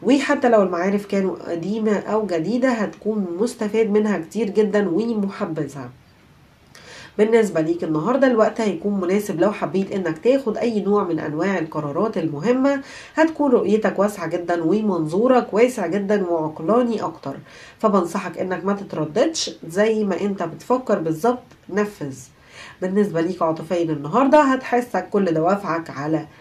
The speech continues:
انك ما تهوتش في انك تتمم حبك على اكمل وجه من غير اي نوع من انواع القيود اللي ممكن تظهر فيه. هتبتسم ليك السماء النهاردة وتكون مشرقة جدًا على حياتك العاطفية،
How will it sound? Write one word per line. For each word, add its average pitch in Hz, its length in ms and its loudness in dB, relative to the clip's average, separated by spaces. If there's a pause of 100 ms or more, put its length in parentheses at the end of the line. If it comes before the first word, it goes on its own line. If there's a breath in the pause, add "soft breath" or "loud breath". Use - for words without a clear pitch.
(180 loud breath)
انك 247 320 2 (380 loud breath)
ما 214 120 2
تهوتش 226 640 2
في - 380 -6
انك 190 340 -4
تتمم 175 460 -2
حبك 180 460 -2
على 147 220 -6
اكمل 190 400 -4
وجه 208 260 0 (120)
من 180 100 -4
غير 180 560 0
اي 190 220 -2
نوع 185 240 0
من 170 200 -4
انواع 165 420 -2
القيود 165 520 -2
اللي 170 140 0
ممكن 185 420 -4
تظهر 185 380 -4
فيه. 143 200 -16 (720 loud breath)
هتبتسم 247 520 4
ليك 180 260 -4
السماء 160 440 -2
النهاردة 233 640 2
وتكون 214 1300 -2
مشرقة 202 440 -2
جدًا 185 360 0
على 156 160 -2
حياتك 160 540 -4
العاطفية، 165 760 0